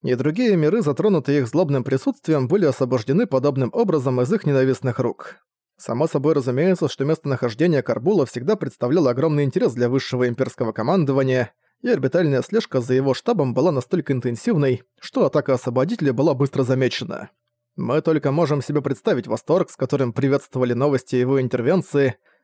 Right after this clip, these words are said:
С ним сравнима только радость от понимания, что это те же таинственные войска, которые были потеряны на другой стороне гор всего лишь днем раньше. Обсуждение догадок о том, кем были эти исключительные воины и кто ведет их, очевидно, были очень интенсивными.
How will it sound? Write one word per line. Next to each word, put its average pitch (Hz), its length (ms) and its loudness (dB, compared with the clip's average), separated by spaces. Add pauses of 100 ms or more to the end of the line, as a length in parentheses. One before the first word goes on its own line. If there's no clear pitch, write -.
С - 140 -10
ним 269 160 2
сравнима 156 460 2
только 147 260 -2
радость 190 280 -2
от 120 60 -12
понимания, 156 500 2
что - 220 -2
это 165 220 2
те 226 160 0
же 143 100 0
таинственные 139 460 -2
войска, 120 380 0
которые 143 400 0
были 139 180 0
потеряны 156 460 0
на 135 100 -2
другой 135 300 0
стороне 127 320 0
гор 175 200 0
всего 143 280 0
лишь 127 180 0
днем 139 180 0
раньше. 123 540 -4 (680)
Обсуждение 135 640 -2
догадок 139 360 -2
о 123 80 0
том, 156 320 0
кем 170 240 0
были 160 200 2
эти 147 120 -2
исключительные 131 680 -2
воины 151 380 2
и 127 60 2
кто - 140 -2
ведет 139 340 0
их, 135 100 -2
очевидно, 156 460 -2
были 170 160 0
очень 165 240 0
интенсивными. 139 840 -2